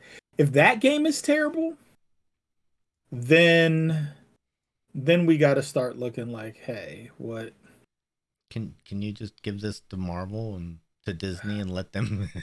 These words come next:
Speaker 2: <laughs> let them
Speaker 1: All right,
Speaker 2: take
Speaker 1: but
Speaker 2: care of it?
Speaker 1: listen. So here, devil's advocate, I don't think Marvel has done really well at video games either.
Speaker 2: Uh, the last couple have been pretty,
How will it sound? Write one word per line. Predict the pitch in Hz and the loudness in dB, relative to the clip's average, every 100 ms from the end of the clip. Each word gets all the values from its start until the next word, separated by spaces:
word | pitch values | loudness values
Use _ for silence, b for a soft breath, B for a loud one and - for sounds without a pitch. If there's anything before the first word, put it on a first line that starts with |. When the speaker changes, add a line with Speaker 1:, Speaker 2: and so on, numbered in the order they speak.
| - - | -14 -18
Speaker 2:
<laughs> | _ _ 135 | _ _ -12
let | 107 - | -10 -10
them | 113 139 135 - | -10 -8 -6 2
Speaker 1:
All | 302 | 4
right, | 269 | 4
Speaker 2:
take | 127 107 | 2 4
Speaker 1:
but | 269 330 | 6 6
Speaker 2:
care | 98 | 4
of | 240 | 8
it? | |
Speaker 1:
listen. | 359 453 - 127 - _ _ _ _ _ _ _ _ _ _ _ _ - | 8 8 6 2 0 _ _ _ _ _ _ _ _ _ _ _ _ 4
So | 233 220 | 10 10
here, | 247 208 170 | 12 10 10
devil's | 160 185 190 175 | 8 8 6 4
advocate, | 311 330 170 147 160 - b b _ - | 4 4 4 2 2 0 b b _ 2
I | 277 | 4
don't | 466 - | 4 6
think | 381 330 | 4 6
Marvel | 269 349 427 427 | 6 6 6 6
has | 320 202 | 6 6
done | 185 190 180 | 6 6 6
really | 185 175 | 8 8
well | 165 165 165 | 8 6 6
at | |
video | 147 185 196 | 4 2 2
games | 180 214 214 | 2 0 -2
either. | 277 392 381 123 - _ _ _ _ _ _ _ _ _ _ _ _ _ _ _ _ _ _ _ - | -4 -4 -2 -4 -8 _ _ _ _ _ _ _ _ _ _ _ _ _ _ _ _ _ _ _ -8
Speaker 2:
Uh, | 170 160 | -4 -2
the | 160 | -2
last | 175 165 185 - | -4 -4 -6 -10
couple | - 214 220 | -10 -6 -4
have | 165 127 | -4 -4
been | 127 110 | -4 -4
pretty, | 107 101 | -6 -8